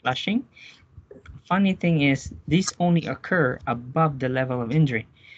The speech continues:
So it will only occur, let's say if this patient has T six, it will only occur at T six and above. There is no pallor or diaphoresis in the,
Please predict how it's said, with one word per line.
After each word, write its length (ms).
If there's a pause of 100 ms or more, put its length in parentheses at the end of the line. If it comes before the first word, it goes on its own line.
(160)
So 80
it 120
will 300
only 180
occur, 600 (180)
let's 140
say 180
if 100
this 160
patient 360
has 220
T 200
six, 460 (400)
it 100
will 200
only 500
occur 480 (100)
at 300
T 160
six 480 (160)
and 160
above. 300 (280)
There 200 (100)
is 280
no 360
pallor 720 (360)
or 140
diaphoresis 1080 (640)
in 320
the, 440